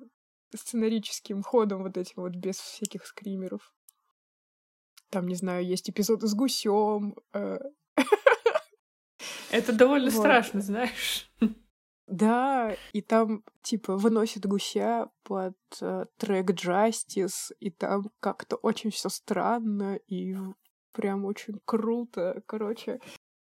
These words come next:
Speaker 1: название «Говорящее». Там реально главного героя все ненавидят. <laughs> Причём не за-,
Speaker 2: Даже
Speaker 1: я не знаю,
Speaker 2: гусь?
Speaker 1: почему.
Speaker 2: <laughs>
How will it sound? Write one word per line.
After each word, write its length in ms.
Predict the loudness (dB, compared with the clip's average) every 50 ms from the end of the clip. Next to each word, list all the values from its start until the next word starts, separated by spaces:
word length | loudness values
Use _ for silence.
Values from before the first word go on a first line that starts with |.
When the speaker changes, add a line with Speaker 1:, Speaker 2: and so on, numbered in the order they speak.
| _ _ -20 -12 _
Speaker 1:
название 500 | 0 0 0 2 2 2 2 2 0 -2
«Говорящее». 920 | -2 -2 0 2 2 2 2 0 -2 -2 -4 -6 -6 -4 -2 -2 -2 -4 -8 _ _ _ _ _ _ _ -10
Там 240 | -6 -4 -2 0 0
реально 640 | 0 0 0 0 0 0 -2 -2 -4 -4 -6 -8 -8 -10 _ _ _ _ -6 0
главного 420 | 4 6 6 8 8 6 6 4
героя 400 | 4 2 2 2 2 2 2 2 0
все 260 | 0 0 2 4 4
ненавидят. 600 | 4 4 4 4 2 2 2 2 0 0 -2 -4 -6 -10 -20 -18 -12 -10 -10 -10 _ _ _ _ _ _ _ _ _ _
<laughs> 920 | -2 -2 -2 _ -8 -18 -18 _ _ _ _ -12 -10 -8 -8 -10 -10 -12 _
Причём 380 | -8 -8 -6 -2 0 0 2 2
не 100 | 2 2
за-, 100 | 2 2 2
Speaker 2:
Даже 160 | 2 4 4
Speaker 1:
я 20 | 4
не 60 | 4
знаю, 120 | 4 4
Speaker 2:
гусь? 220 | 4 4 2 0 -2
Speaker 1:
почему. 600 | -4 -6 -6 -6 -6 -6 -4 -2 -2 -2 -2 -4
Speaker 2:
<laughs> 340 | -6 -8 -8 -10 -10 -12